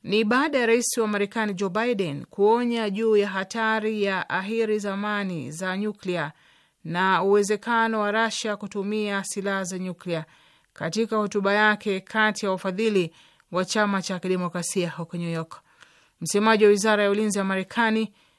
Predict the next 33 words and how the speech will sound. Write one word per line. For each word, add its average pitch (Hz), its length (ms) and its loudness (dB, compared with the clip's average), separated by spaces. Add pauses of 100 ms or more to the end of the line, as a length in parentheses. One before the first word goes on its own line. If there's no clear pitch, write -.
(220)
amelainisha 226 720 4
matamshi 208 420 -2
hayo 208 260 0
ya 196 80 0
Biden 202 440 0
kwa 175 120 -8
kusema 190 360 -4
kwamba 175 400 -2 (480)
kauli 226 460 4
za 208 160 4
rais 202 280 4
Biden 220 480 4
zinaonyesha 202 560 -2
jinsi 214 560 0 (460)
vitisho 208 500 0
vya 196 140 0
rais 202 260 2
wa 196 120 0
Russia 202 480 0
Vladimir 190 440 -2
Putin 202 480 0 (520)
vya 180 120 0
kutumia 202 480 0
silaha 202 340 0
za 185 140 -2
nyuklia 190 520 -4
vilivyo 185 360 2
halisi. 175 580 -4 (640)
Taarifa 185 440 -2
hiyo 233 260 6
imeendelea 208 480 2
kusema 208 440 0
kwamba 165 400 -6